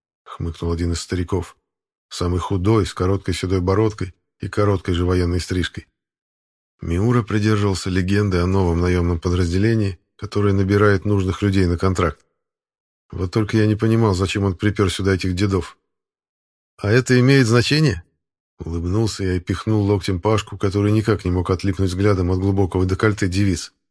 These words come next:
Тот что-то буркнул, но повернулся. Мне нужен был мой живой детектор лжи здесь и сейчас. «Что будете заказывать, пупсики?» Нас отвлекла тётка неопределённого возраста, одетая в не очень чистую форменную одежду,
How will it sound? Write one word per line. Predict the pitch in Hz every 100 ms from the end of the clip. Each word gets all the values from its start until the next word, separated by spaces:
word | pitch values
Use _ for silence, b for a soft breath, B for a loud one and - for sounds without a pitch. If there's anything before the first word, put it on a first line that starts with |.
| _ _ _ _ _ _ _ _ -
Тот | 110
что-то | - 104 95
буркнул, | 90 120 135 110 101
но | 110
повернулся. | 127 120 110 110 107 - - _ _ _ _ _ -
Мне | 82 98
нужен | 107 110 113
был | 110 110
мой | 110
живой | 101 113 110
детектор | 95 101 110 101 107
лжи | 104 110 110 87
здесь | 87 98 -
и |
сейчас. | - 101 - 92 - _ _ _ _ _ _ _ _
«Что | - - 190
будете | 180 190 180 190
заказывать, | 196 - 180 147 143
пупсики?» | - 170 - - 120 _ _ _ _ _
Нас | 90 85 87
отвлекла | 80 85 - 95
тётка | 87 117 101 90
неопределённого | 90 87 92 95 98 98
возраста, | 101 117 107 104 92
одетая | 95 113 101 98
в | 95
не | 113
очень | 120 104 98
чистую | - 104 - 95
форменную | 107 101 98 98
одежду, | 92 107 107 92